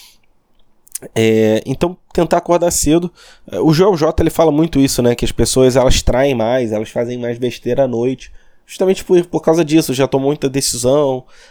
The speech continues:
aí à noite tá desgastado, as pessoas furam mais a dieta de madrugada e por aí vai, né? O terceiro é o hábito de ter um diário.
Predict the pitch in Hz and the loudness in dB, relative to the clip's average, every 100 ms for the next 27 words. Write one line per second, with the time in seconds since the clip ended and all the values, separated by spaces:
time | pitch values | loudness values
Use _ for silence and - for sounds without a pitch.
0 | - 120 123 120 131 - 127 120 120 113 | -4 2 2 4 0 0 -4 -4 -2 0
1 | 104 - 117 139 123 110 110 - _ _ | 0 -2 0 2 2 0 -6 -14 _ _
2 | _ - 120 151 - 156 156 127 127 120 | _ -10 -4 -4 -4 0 0 2 0 -2
3 | 110 110 113 110 110 113 110 117 135 117 | -2 0 -2 -4 -8 -6 -2 -2 0 -4
4 | 107 113 127 127 120 - - - _ - | -6 -12 -8 -8 -8 -12 -20 -20 _ -8
5 | 117 139 - _ _ _ _ - - - | -6 -6 -14 _ _ _ _ -20 -20 -20
6 | - - _ 185 208 226 233 339 - - | -20 -20 _ 0 2 2 2 2 2 0
7 | - 165 165 113 - - - - _ _ | 2 2 2 0 -4 -16 -20 -20 _ _
8 | - _ _ _ _ - _ - - 135 | -20 _ _ _ _ -20 _ -16 -8 0
9 | 127 117 127 127 - 117 104 127 139 135 | 4 4 2 -2 -4 -4 -2 0 0 -2
10 | _ - 143 - - 156 160 156 - - | _ 0 0 0 -2 0 4 2 2 -4